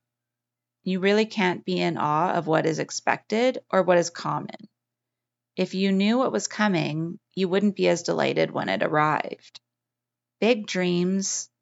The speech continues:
provide a large enough gap to make space for the unknown and magic to exist.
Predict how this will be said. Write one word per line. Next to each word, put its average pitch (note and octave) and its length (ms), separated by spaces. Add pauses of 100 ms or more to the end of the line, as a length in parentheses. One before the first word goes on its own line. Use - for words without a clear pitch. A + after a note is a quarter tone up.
(200)
provide D#3+ 520
a D#3+ 100
large D#3+ 360
enough G3+ 340
gap C#3+ 400 (920)
to G3 120
make E3+ 200
space E3+ 500
for F3 200
the F3 140
unknown D#3 680
and F#3 220
magic D3 440
to D3+ 140
exist. - 760